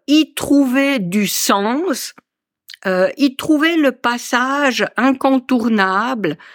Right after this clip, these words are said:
euh, qui te permet d'arriver justement le pas plus loin, euh, qui est très gratifiant. Si tu as un chemin de dix pas à faire et qu'il y en a trois que tu n'aimes pas du tout là-dedans.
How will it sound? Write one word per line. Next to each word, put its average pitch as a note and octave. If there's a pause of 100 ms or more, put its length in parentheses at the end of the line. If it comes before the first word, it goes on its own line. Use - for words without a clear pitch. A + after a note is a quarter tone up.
(200)
euh, F#3
qui C4
te C4+
permet A#3
d'arriver F#3+ (220)
justement A3+
le G#3+
pas C4
plus A#3+
loin, G#3 (420)
euh, E3 (140)
qui G#3+
est A#3
très A3
gratifiant. - (680)
Si A#3
tu C4
as B3+
un B3
chemin C4+
de F#3
dix G3+
pas A3
à F3
faire - (180)
et G3
qu'il G#3+
y -
en G#3+
a G#3 (380)
trois C#4+
que G3
tu F#3+
n'aimes F3
pas B3+
du A#3
tout A3+
là-dedans. D#3